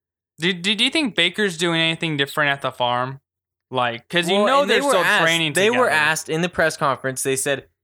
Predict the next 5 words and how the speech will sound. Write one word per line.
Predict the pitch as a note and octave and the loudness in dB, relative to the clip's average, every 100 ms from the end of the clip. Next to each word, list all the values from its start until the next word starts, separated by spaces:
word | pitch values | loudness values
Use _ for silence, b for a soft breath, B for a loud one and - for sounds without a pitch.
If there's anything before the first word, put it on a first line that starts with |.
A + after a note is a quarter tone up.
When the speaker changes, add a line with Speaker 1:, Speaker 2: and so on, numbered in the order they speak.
| _ - _ _ _ _ - | _ -20 _ _ _ _ -10
Speaker 2:
"How | - D#3+ F#3+ F#3 | -2 0 2 0
is," | B2+ D#2 D#3 E3 D#3 D3 C#3+ - _ _ - | -2 -4 0 2 2 0 -2 -4 _ _ -2
basically | E3+ F#3 D3 C#3+ | 0 0 0 2
it | C3+ | 2
was, | B2+ A#2+ - | 2 0 -4